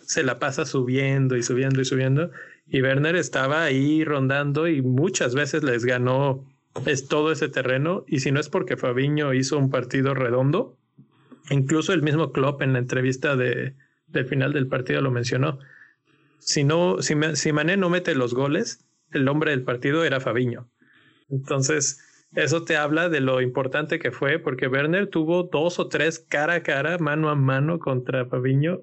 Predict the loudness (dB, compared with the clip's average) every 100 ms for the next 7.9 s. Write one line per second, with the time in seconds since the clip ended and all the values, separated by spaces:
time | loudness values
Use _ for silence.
0 | -4 0 2 2 2 4 4 4 4 2
1 | 2 2 2 2 0 0 0 0 0 0
2 | 0 -4 -2 -2 0 0 -4 _ _ -2
3 | 0 2 2 2 2 2 0 2 2 4
4 | 4 2 0 -6 -2 0 2 0 -2 -2
5 | -4 -6 _ -20 -20 -20 _ _ -20 -6
6 | -6 -4 -4 -2 -2 0 0 2 2 0
7 | -4 _ 0 2 2 2 0 -2